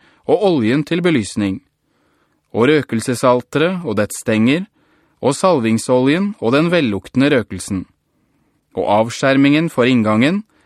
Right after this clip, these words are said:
for inngangen til tabernaklet, brennofferaltere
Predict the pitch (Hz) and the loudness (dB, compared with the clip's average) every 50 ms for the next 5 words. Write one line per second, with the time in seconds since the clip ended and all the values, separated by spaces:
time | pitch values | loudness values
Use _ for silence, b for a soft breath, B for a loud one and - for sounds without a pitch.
0 | _ _ _ _ _ _ - 113 123 147 147 131 113 117 113 117 127 151 160 156 | _ _ _ _ _ _ 0 0 2 2 2 2 2 2 2 2 2 0 -2 -2
1 | - 160 160 160 - 165 165 180 175 139 104 92 - - 104 95 104 107 - _ | -4 -4 -2 0 0 0 2 2 2 2 0 -2 -4 -6 -6 -6 -6 -10 -14 _
2 | _ _ _ _ _ _ _ _ _ _ _ _ _ _ _ _ _ _ - 101 | _ _ _ _ _ _ _ _ _ _ _ _ _ _ _ _ _ _ -4 -2
3 | 107 110 113 120 127 131 131 - - 139 135 139 139 139 - _ - 151 156 180 | 0 2 2 2 2 2 0 0 0 0 2 2 2 0 -2 _ -2 -2 -2 -2
4 | 202 | -2